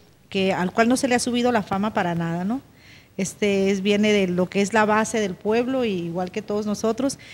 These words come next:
y pues él ha prestado disposición a estar en este evento. Va a estar también, este, David Destroyer López, que también ha tenido sus, sus buenas presentaciones, ¿no? Eh, en el, en el otro lado, en, en, este, en Estados Unidos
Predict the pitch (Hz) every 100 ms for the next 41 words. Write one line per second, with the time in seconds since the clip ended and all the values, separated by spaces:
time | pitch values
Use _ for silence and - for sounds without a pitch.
0 | - - - 214 214 208 220 208 208 170
1 | 202 202 175 214 196 214 214 - 214 208
2 | 190 202 196 185 - - 180 - 185 180
3 | 175 - 175 160 156 - - _ - -
4 | - - 208 214 220 214 214 208 202 220
5 | - 214 208 180 180 180 254 262 - -
6 | 180 180 - 190 190 196 214 220 254 -
7 | 190 185 190 190 170 190 190 185 185 175
8 | 160 - - - - - - 208 208 233
9 | 247 - 220 196 190 175 - 214 247 262
10 | 254 254 233 180 165 180 156 - - -
11 | - - _ 170 175 180 180 - 170 175
12 | 175 175 170 180 170 175 185 185 170 156
13 | 160 165 165 180 170 175 165 170 175 185
14 | 202 226 233